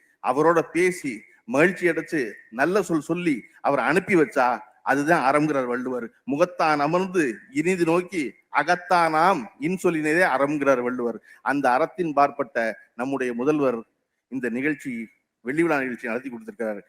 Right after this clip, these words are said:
நாளெல்லாம் நம்புறவன், ஐயா சொன்னாங்க, கௌதமன் ஐயா,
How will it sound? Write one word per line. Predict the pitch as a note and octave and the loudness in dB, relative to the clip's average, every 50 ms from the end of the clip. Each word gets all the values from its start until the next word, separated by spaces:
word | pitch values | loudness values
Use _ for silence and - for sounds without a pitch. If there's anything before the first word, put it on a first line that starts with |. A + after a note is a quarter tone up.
| _ - - - | _ -20 -20 -14
நாளெல்லாம் | - A2+ B2 B2+ C3+ C#3 C#3 C#3+ D#3 C#3+ B2 | -10 -6 -4 -4 -4 -4 -4 -4 -4 -4 -4
நம்புறவன், | C3 C3+ C#3 C3 B2 B2 A2+ A2 - - _ _ _ _ | -4 -2 0 0 0 0 -2 -6 -8 -12 _ _ _ _
ஐயா | - F#2 A2+ C#3 D#3 C#3+ | -16 -12 -2 0 2 2
சொன்னாங்க, | C#3 - C3 B2+ C3 C3+ C3 B2 A#2 A2 - _ _ _ _ _ _ | 2 0 -4 -8 -8 -8 -8 -10 -12 -12 -14 _ _ _ _ _ _
கௌதமன் | - D3+ D3 D3+ C#3 C3 | -4 -2 0 0 0 0
ஐயா, | B2 A#2+ A2+ A2 G2+ - | -2 -2 -2 -4 -4 -6